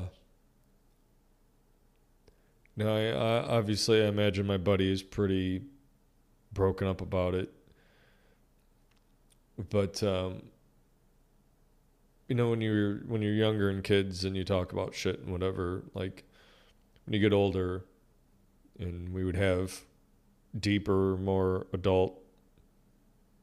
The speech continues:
uh, conversations about a lot of stuff, um, you know, became, became close to him about, you know, a lot of those sort of things. And, um,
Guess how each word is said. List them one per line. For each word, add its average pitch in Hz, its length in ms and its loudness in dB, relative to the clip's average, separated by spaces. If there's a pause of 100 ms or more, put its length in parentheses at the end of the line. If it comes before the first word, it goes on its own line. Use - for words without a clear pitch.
(260)
uh, 90 320 -6
conversations 92 840 -2
about 92 380 -2 (3000)
a 98 60 -2
lot 92 200 0
of 92 60 -4
stuff, - 560 -4 (300)
um, 92 460 -10 (1000)
you 98 80 -8
know, 95 60 -6
became, 98 560 -4 (1900)
became 123 260 -4
close 135 280 -2
to 95 160 -4
him 92 240 -8 (140)
about, 95 360 -4 (360)
you 98 80 -6
know, 92 80 -4
a 92 80 -4
lot 101 220 0
of 98 80 0
those 92 240 -4
sort 95 200 -4
of 95 100 -8
things. 98 460 -6
And, 98 260 -6
um, 95 300 -6